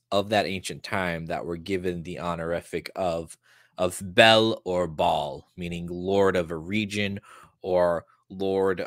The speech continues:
of, um, a specific, uh, a specific, uh,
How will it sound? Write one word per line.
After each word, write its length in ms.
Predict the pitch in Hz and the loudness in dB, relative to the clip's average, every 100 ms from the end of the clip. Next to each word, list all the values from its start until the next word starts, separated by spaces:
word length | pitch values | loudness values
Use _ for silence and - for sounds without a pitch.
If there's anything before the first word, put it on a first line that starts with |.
| - | -6
of, 640 | 90 87 85 85 80 82 - _ | -4 -2 -2 -4 -8 -14 -20 _
um, 440 | - 85 78 73 73 _ _ _ _ _ _ _ _ _ _ - - | -10 -8 -8 -12 -18 _ _ _ _ _ _ _ _ _ _ -20 -8
a 100 | 92 | -4
specific, 760 | 92 - 95 - 98 - 82 - | -2 -4 -4 -2 -2 -2 -2 -4
uh, 480 | 78 73 71 69 76 - _ _ _ _ _ _ _ _ - | -10 -8 -10 -10 -12 -18 _ _ _ _ _ _ _ _ -10
a 80 | 92 | -8
specific, 920 | - 92 - 92 90 85 - - - _ - | -6 -6 -4 -4 -4 -4 -6 -20 -20 _ -10
uh, 200 | 82 | -8